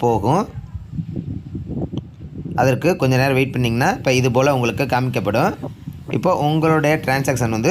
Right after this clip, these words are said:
சக்ஸஸ்ஃபுல்லா ஆயிடுச்சு. இப்போ உங்களுடைய ரிசிப்ட்டை டவுன்லோட் பண்ணணும் அப்படின்னா, கீழே இருக்கக்கூடிய அந்த ப்ளூ கலர் பட்டனை கிளிக் பண்ணிங்கன்னா, உங்களுடைய ரிசிப்ட் வந்து டவுன்லோட் ஆயிடும். அவ்வளவுதான் நண்பர்களே,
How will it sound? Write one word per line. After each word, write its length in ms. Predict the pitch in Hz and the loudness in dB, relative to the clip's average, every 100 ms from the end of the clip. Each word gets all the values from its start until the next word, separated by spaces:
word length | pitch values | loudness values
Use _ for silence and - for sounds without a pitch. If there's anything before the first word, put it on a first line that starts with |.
| 208 | 2
சக்ஸஸ்ஃபுல்லா 460 | 131 127 - 123 151 - - - - 120 | 2 0 0 2 2 0 -8 -10 -2 2
ஆயிடுச்சு. 400 | 127 110 113 160 - - - - - - - | 2 0 0 0 0 -6 -18 -16 -18 -8 -2
இப்போ 140 | 143 156 147 | 0 2 4
உங்களுடைய 340 | 160 160 143 135 | 4 4 4 2
ரிசிப்ட்டை 360 | 131 170 - 127 | 2 0 0 2
டவுன்லோட் 300 | 131 139 123 | 2 2 0
பண்ணணும் 260 | 123 120 127 | 0 2 2
அப்படின்னா, 260 | 104 104 143 156 | 0 0 0 2
கீழே 160 | 160 156 | 4 4
இருக்கக்கூடிய 440 | 110 104 107 101 143 196 - - - | 2 -4 -2 2 2 2 -2 -16 -4
அந்த 120 | 123 127 | 0 4
ப்ளூ 140 | 135 156 | 4 4
கலர் 180 | 143 117 | 2 2
பட்டனை 260 | 113 113 110 92 - _ _ _ | 0 0 0 -2 -6 _ _ _
கிளிக் 200 | 131 135 131 | -2 0 0
பண்ணிங்கன்னா, 360 | 117 104 127 180 | 2 2 0 2
உங்களுடைய 280 | 139 127 120 110 | 2 2 2 2
ரிசிப்ட் 320 | 120 135 117 | 2 0 0
வந்து 160 | 117 147 | 0 2
டவுன்லோட் 300 | 117 113 98 | 2 2 2
ஆயிடும். 340 | 90 104 113 85 - _ _ _ _ _ _ _ _ _ | 2 2 0 -2 -8 _ _ _ _ _ _ _ _ _
அவ்வளவுதான் 320 | 127 135 135 123 | 2 4 4 2
நண்பர்களே, 440 | 104 98 98 135 | 2 0 2 2